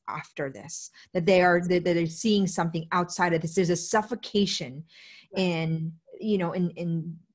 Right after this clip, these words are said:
Speaker 1: in that state of anxiety and depression where this is what it's gonna be for the rest of my life. There is no hope. So we have an obligation to teach women how to dream so that they can actually walk in hope.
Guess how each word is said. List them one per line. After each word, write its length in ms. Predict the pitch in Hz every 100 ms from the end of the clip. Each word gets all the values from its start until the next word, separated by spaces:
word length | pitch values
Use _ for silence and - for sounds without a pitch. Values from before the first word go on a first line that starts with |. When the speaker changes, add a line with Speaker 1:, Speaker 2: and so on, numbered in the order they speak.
| _
Speaker 1:
in 80 | 196
that 180 | 175 165
state 520 | - - - 208 185
of 60 | 165
anxiety 420 | 165 165 160 165
and 80 | 160
depression 440 | - 180 165 175
where 140 | 165 160
this 180 | 160
is 80 | 175
what 100 | 165
it's 100 | 160
gonna 120 | 170
be 60 | 165
for 60 | 160
the 60 |
rest 140 | 156 160
of 60 |
my 80 | 165
life. 80 | 175 - -
There 160 | 202 208
is 260 | 214 196
no 180 | 180 160
hope. 300 | 160 214 202
So 320 | - 233 190 - -
we 200 | 214 320
have 120 | 339
an 60 | 277
obligation 1040 | 240 214 165 170 262 349 - 156 - 175 - - -
to 80 | 202 -
teach 500 | - 285 339 349 - - _ -
women 420 | 180 262 233 175
how 160 | 180 190
to 100 | 180
dream 500 | 165 180 185 220 349 _ _ _
so 240 | - 247 233
that 240 | 220 220
they 320 | 220 208 202 - - _
can 260 | - 254 -
actually 1000 | 208 208 - - 226 214 208 202 202 190 - _
walk 680 | 185 185 202 208 214 - - _ _ - - _
in 260 | 226 208 202
hope. 800 | 190 - - 254 415 262 -